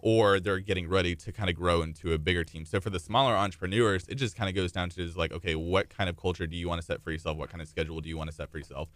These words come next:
'Cause when you're a solo entrepreneur, you get to set all of that. Uh, when you're a smaller team, it's really kind of understanding what they like, what they enjoy, what are their schedules, and what works best for them,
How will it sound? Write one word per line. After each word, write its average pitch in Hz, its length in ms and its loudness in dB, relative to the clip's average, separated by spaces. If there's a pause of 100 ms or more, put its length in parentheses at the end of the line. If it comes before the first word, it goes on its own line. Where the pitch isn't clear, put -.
(180)
'Cause - 120 -18
when 87 120 -8
you're 87 80 -6
a 80 40 -8
solo 82 260 -4
entrepreneur, 76 440 -10
you 78 140 -8
get 76 80 -6
to - 80 -10
set 85 240 2
all 60 160 -8
of 73 80 -16
that. 76 240 2 (300)
Uh, 92 240 8
when 90 160 0
you're 87 140 0
a 87 40 2
smaller 107 480 4
team, 87 420 -2
it's 82 280 -4
really 107 200 2
kind 101 180 -2
of 90 80 0
understanding 87 840 -2
what 87 440 2 (240)
they 90 180 6
like, 80 300 4
what 82 120 -2
they 90 140 4
enjoy, 85 420 0
what 85 240 2
are 87 140 0
their 87 240 -2
schedules, 82 520 -4
and 85 80 -8
what 82 160 -4
works 87 240 -8
best 85 280 -8
for 73 80 -14
them, 104 380 2